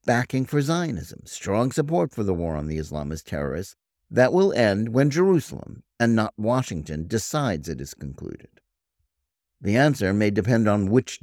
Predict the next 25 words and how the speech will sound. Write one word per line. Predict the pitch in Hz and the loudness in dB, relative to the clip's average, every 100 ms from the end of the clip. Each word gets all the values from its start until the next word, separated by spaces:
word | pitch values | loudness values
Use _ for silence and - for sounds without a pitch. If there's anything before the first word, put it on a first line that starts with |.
| 76 | -2
day | 87 113 107 | 2 4 4
you | 95 95 | 2 0
ask | 98 98 - | 0 -4 -8
the | - | -8
question. | 131 135 - - - _ _ _ _ _ _ _ _ _ _ _ _ _ _ _ | -4 -4 -6 -18 -18 _ _ _ _ _ _ _ _ _ _ _ _ _ _ _
But | 95 92 113 | -18 -2 2
as | 117 110 | 2 2
upsetting | 117 - - - 139 104 82 80 - | -4 -6 -6 -4 -2 -4 -4 -8 0
as | 110 90 | 0 0
the | 107 - | -4 -2
evidence | 120 92 65 57 - | -2 -2 -4 -12 -8
of | 82 80 73 | -6 -6 -2
Biden's | 98 113 143 131 110 - | 2 4 2 -2 -6 -14
cognitive | - - 190 180 135 101 82 | -14 -10 -8 -4 -2 -2 -2
dissonance | 82 85 - 50 50 73 | -6 -8 -8 -16 -14 -10
on | 73 | -8
the | |
Middle | 69 58 50 | -8 -10 -12
East | 50 - | -14 -12
can | 82 80 | -8 -6
be, | 87 87 - - _ _ _ _ _ _ _ _ _ _ _ _ _ _ | -4 -4 -6 -18 _ _ _ _ _ _ _ _ _ _ _ _ _ _
it | 131 135 | -2 0
may | 117 131 | 2 2
not | 131 131 170 | 4 2 2
affect | 131 - 98 87 | -2 -2 -4 -4